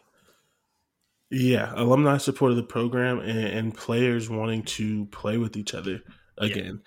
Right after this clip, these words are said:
Speaker 1: And some of the, some of the teams, you know, aren't only alumni teams, but most of them are. And so I think that kinda speaks to sports as a whole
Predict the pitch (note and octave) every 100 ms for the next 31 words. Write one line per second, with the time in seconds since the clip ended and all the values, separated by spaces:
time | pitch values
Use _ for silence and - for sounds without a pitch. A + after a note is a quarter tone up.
0 | - - - C3 - E3+ F3 D#3 C3 -
1 | E3+ D#3 C3+ - B2 A#2+ A#2+ - A2+ A2
2 | A2 - A2+ A2 A2 A2 A2 G#2+ A2 A2
3 | A2 G#2 - A2 A2+ G#2+ A#2+ C#3+ - A2+
4 | G#2+ G#2 G#2 A2 G#2+ A2 - A2 G#2+ A2+
5 | G#2+ G#2+ - A2 G2+ A2 - - - -
6 | - - - C3 B2 - B2 - B2 A#2+
7 | B2+ A#2+ A#2 A#2 A2+ A#2 B2